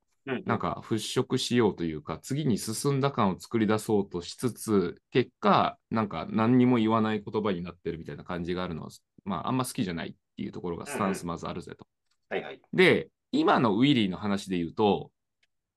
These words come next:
Speaker 2: あの、教え、教えられみたいな話が一番の、こう、学びになっていくよね、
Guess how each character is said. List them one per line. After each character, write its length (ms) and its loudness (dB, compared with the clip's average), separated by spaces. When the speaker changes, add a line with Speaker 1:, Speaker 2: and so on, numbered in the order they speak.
Speaker 2:
あ 120 4
の、 420 2
教 80 2
え、 240 8
教 180 2
え 160 6
ら 120 4
れ 240 2
み 120 -6
た 100 -2
い 60 -6
な 80 -10
話 420 0
が 220 2
一 180 -4
番 280 2
の、 120 -6
こ 120 -4
う、 40 -2
学 280 0
び 60 2
に 100 4
な 120 2
っ 60 -8
て 100 -8
い 60 -8
く 100 -8
よ 100 -8
ね、 160 -12